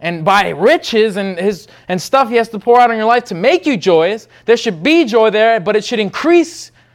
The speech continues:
when he blesses you. People get joy for the first time in a whole month because blessing comes, but that should only add to the joy that was already there.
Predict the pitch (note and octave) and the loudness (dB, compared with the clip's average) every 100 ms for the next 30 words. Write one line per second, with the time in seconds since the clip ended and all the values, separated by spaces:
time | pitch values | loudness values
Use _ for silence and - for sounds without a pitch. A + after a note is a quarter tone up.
0 | _ _ - G3+ G3+ - G#3 F#3+ A#3+ B3 | _ _ -4 -2 -4 -10 -12 -2 -2 -2
1 | G3 C3+ A2+ G#2+ _ _ _ _ _ _ | -6 -12 -14 -18 _ _ _ _ _ _
2 | _ - C4 B3+ B3 F#3+ A#3+ F#3+ C#3 G#3+ | _ -4 0 2 2 2 0 0 2 4
3 | C4+ C4 A#3+ A3+ C4 B3 A#3+ C#4+ D4+ C#4 | 4 4 0 -4 0 -2 -2 -4 -4 -2
4 | B3+ B3 B3 A#3+ D4+ E4 D#4+ C4+ - C4 | -2 -2 0 0 0 0 -2 -8 -2 -2
5 | A#3 - _ _ - G#3+ C#4+ C#4+ G#3+ F3+ | -2 -10 _ _ 0 2 2 0 -4 -4
6 | E3 C3+ F#3 G3+ _ _ _ _ G#3+ F#3+ | -6 -8 -8 -14 _ _ _ _ -2 0
7 | B3+ - C4+ A#3+ B3 A3+ - G#3+ C4 D4+ | -2 -2 -2 0 0 -2 -4 0 4 4
8 | A#3 G#3 A#3 - _ _ _ _ _ _ | 4 2 -2 -14 _ _ _ _ _ _
9 | - G#3 E3+ A3 G#3+ G#3+ G#3+ A#3 A#3+ D4+ | -4 -4 2 2 4 2 0 -4 -2 -2
10 | - | -4